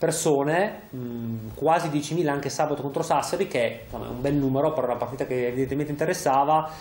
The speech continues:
insomma un club di Milano che, come un po' tutti i pubblici, ma Milano so-, soprattutto,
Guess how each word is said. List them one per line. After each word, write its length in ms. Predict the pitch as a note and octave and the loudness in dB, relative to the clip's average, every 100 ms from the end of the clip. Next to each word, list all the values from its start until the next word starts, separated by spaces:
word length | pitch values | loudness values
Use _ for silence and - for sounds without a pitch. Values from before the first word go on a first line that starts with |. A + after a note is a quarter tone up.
| - - | -16 -16
insomma 260 | - C3 B2+ | -2 0 0
un 100 | A#2+ | -4
club 200 | D3+ D3+ | -4 0
di 80 | C#3+ | 2
Milano 340 | C#3 C#3+ C#3+ | 2 2 0
che, 420 | C#3 C3 B2+ - - A#2+ A2+ | 0 0 0 -6 -14 -16 -14
come 180 | A#2 A2+ | -10 -10
un 140 | - | -8
po' 80 | A2+ | -8
tutti 240 | - - | -8 -8
i 20 | A#2 | 0
pubblici, 400 | E3 C3 A#2 A2+ | 0 0 -2 -4
ma 80 | |
Milano 300 | A2 A2+ B2 | -4 -2 -2
so-, 180 | A#2+ B2 - | -2 -6 -4
soprattutto, 800 | C3+ C3 C#3+ C3+ A#2 - A#2+ | -2 0 0 0 -2 2 0